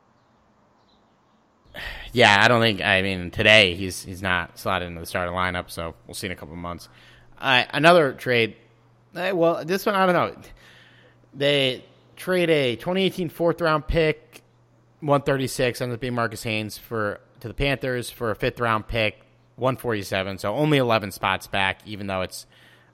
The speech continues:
uh, in a different round. Ends up becoming Micah Kiser. They pick up another sixth round pick,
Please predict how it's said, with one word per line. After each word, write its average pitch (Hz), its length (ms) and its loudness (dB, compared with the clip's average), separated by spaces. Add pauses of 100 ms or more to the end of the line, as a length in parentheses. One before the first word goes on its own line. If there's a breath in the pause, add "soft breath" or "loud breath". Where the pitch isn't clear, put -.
uh, 92 340 0 (160)
in 120 100 -8
a 101 60 -6
different 95 240 -8
round. 92 380 -2
Ends 131 180 -4
up 117 60 -10
becoming 113 260 -4
Micah 101 220 -2
Kiser. 95 520 -4 (260 soft breath)
They 110 80 -8
pick 120 180 -6
up 123 100 -4
another 117 340 -2
sixth - 280 -8
round 104 200 -4
pick, 101 360 -2